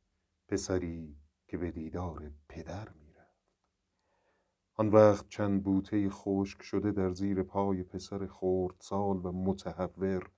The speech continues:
شکست و از کنار جاده پایین افتاد. وقتی که مسافر به منزل رسید،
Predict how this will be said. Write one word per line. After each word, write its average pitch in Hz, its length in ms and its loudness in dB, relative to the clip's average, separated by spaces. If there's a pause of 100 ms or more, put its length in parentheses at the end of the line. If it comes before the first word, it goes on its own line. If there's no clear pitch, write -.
(340)
شکست - 880 -16 (680)
و 98 40 0
از 90 120 -2
کنار 87 500 -4
جاده 80 580 -8 (280)
پایین 78 400 -14
افتاد. - 540 -20 (1600)
وقتی 101 240 0
که 92 140 -4
مسافر 87 520 -2
به 87 120 -4
منزل 87 420 -6
رسید، 90 680 -4